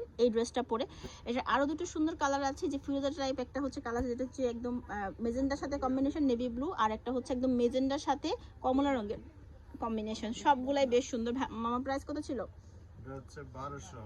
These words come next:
Speaker 1: আচ্ছা, এটা হচ্ছে প্রাইস বারোশো করে, ঠিক আছে? আমরা আজকের ভিডিওতে অনেকগুলো ডিজাইন দেখাবো একে একে, আপনাদের যার যেটা ভালো লাগবে স্ক্রিনশট দিয়ে নিয়ে নেবেন। এখন দেখাচ্ছি ক্রিজমার মধ্যে, যেটা হচ্ছে যে বডির মধ্যে এমব্রয়ডারি, ফুল এমব্রয়ডারি ওয়ার্ক করা,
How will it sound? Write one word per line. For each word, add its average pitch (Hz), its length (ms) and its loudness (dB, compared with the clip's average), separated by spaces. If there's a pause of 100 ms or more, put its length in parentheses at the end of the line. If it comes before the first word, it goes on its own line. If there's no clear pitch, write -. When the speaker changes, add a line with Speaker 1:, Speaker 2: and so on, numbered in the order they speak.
(140)
Speaker 1:
আচ্ছা, - 240 -4
এটা 262 280 4
হচ্ছে 349 400 2
প্রাইস 302 380 8 (220)
বারোশো 269 440 6
করে, 208 300 4 (300)
ঠিক 302 120 -2
আছে? - 260 0 (420)
আমরা 262 320 8
আজকের 285 300 4
ভিডিওতে 320 400 2
অনেকগুলো 285 520 4
ডিজাইন 285 320 4
দেখাবো 285 400 2
একে 277 340 -6
একে, 302 240 -4
আপনাদের 254 380 2
যার 240 160 10
যেটা 277 180 2
ভালো 262 220 4
লাগবে 269 300 4
স্ক্রিনশট 269 340 4
দিয়ে 269 160 4
নিয়ে 240 140 8
নেবেন। 196 180 0
এখন 277 260 6
দেখাচ্ছি 294 520 2
ক্রিজমার 302 600 8
মধ্যে, 254 320 4 (580)
যেটা 226 200 2
হচ্ছে 285 240 0
যে 262 80 0 (100)
বডির 269 400 0
মধ্যে 349 340 -4 (280)
এমব্রয়ডারি, 277 460 -4
ফুল 349 640 -10
এমব্রয়ডারি 262 480 -4 (100)
ওয়ার্ক 247 220 -4 (100)
করা, 277 200 -2